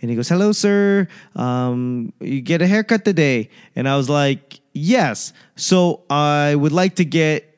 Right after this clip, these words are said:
this," and then right off the bat, I could hear his wheels churning. He was like, "Oh." It, it's like, it, it,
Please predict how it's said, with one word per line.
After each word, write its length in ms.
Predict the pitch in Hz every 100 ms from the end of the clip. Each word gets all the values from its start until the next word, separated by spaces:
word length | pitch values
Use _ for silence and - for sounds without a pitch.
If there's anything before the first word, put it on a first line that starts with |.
| -
this," 640 | 131 139 151 151 - - -
and 200 | 135 131
then 220 | 131 127 123
right 180 | 143
off 160 | 143 135
the 100 | 131
bat, 260 | 131 123 113
I 100 | 120
could 140 | 113
hear 420 | - 131 135 127
his 300 | 123 117 101 -
wheels 520 | 92 127 131 135 123 - -
churning. 420 | - 139 131 120
He 40 |
was 100 | 117
like, 140 | 113 - _ -
"Oh." 760 | 127 160 135 127 113 101 95 - - -
It, 220 | 165 190
it's 120 | 196 214
like, 260 | 175 - - _ -
it, 300 | 180 - - -
it, 160 | -